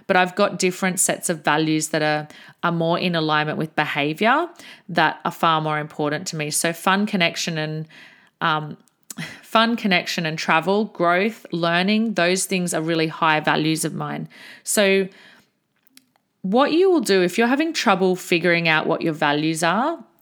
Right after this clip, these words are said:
you can often find that your values are contained in some of your most difficult emotions. So I know that for a while there, um, years back,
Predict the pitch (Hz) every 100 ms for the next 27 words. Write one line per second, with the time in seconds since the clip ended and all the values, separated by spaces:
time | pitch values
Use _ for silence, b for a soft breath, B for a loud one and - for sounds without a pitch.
0 | _ _ _ - 190 208 233 214 - 220
1 | - 330 349 - - 190 165 151 165 226
2 | - B B B - 180 170 - - _
3 | 170 190 165 170 175 196 214 240 240 202
4 | - 170 165 165 - 165 - 165 160 160
5 | 160 156 147 - 156 160 - 156 - 143
6 | 143 147 - - - - B B B -
7 | 202 185 175 175 - _ _ 180 185 202
8 | 220 208 180 165 160 165 160 - - _
9 | _ _ _ - 190 170 160 170 202 175
10 | 131 151 254 285 - 165 156 151 170 196
11 | 185 143 151 135 -